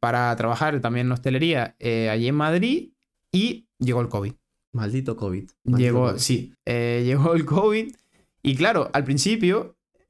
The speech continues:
Speaker 1: recuerdo, para los que no se acuerden, que decían que iban a ser dos semanas.
Speaker 2: Sí.
Speaker 1: Entonces, claro, yo en ese momento dije, "Buah, dos semanas que"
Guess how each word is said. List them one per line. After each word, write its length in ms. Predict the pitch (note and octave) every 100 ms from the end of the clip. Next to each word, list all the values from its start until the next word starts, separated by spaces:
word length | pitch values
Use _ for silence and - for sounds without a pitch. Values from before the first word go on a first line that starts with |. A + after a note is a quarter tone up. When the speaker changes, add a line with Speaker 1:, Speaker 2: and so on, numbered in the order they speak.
| -
Speaker 1:
recuerdo, 560 | C3+ C3+ D3 G3+ F#3
para 160 | C#3+ C3+
los 80 | C3
que 100 | C#3
no 80 | C#3+
se 100 | E3+
acuerden, 520 | F3 F#3+ F3 G#3 -
que 100 | D#3+
decían 280 | C3+ D3+ F3+
que 60 |
iban 120 | G3+
a 60 | F3
ser 140 | E3
dos 120 | E3+ C#3+
semanas. 460 | C3+ A3 A3+ C3 -
Speaker 2:
Sí. 380 | - - A#2 - -
Speaker 1:
Entonces, 340 | C#3 C3 C#3
claro, 440 | C3+ A3 A#3 B2+ -
yo 200 | C#3 E3+
en 80 | A3
ese 160 | G3 G#3
momento 380 | G#3 C4 C4
dije, 360 | F3 C#3+ A#2+ G#2+
"Buah, 400 | A2 B2+ D3 B2+ _ _ _ _ _ -
dos 340 | B2 B2+ F#3
semanas 640 | F#3 G#3+ G#3+ A#3+ A3+ C#4 - _ _ _ _
que" 320 | - C#3+ -